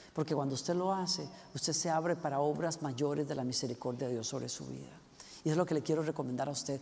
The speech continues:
Sea agradecido con Dios hoy, en medio de lo que sea. Dele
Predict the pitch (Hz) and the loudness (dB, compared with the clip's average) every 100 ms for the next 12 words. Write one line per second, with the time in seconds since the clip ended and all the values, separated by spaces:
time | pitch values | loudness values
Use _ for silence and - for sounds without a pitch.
0 | - - - 160 165 175 165 139 131 127 | -8 -2 0 2 2 0 -4 -4 -2 2
1 | 120 151 147 151 147 - 143 135 135 147 | 2 4 4 2 -2 -8 -4 0 2 2
2 | 139 - - - - - - 113 104 101 | 0 -6 -16 -20 -20 -20 -14 -10 -10 -10
3 | - - - - - - - 151 156 185 | -14 -20 -20 -20 -20 -6 0 4 6 8
4 | 196 202 214 208 - - 127 120 110 - | 6 4 2 -2 -8 -6 -4 -2 0 0
5 | - - - - - - 131 151 156 170 | -2 -12 -16 -20 -20 -8 4 6 6 4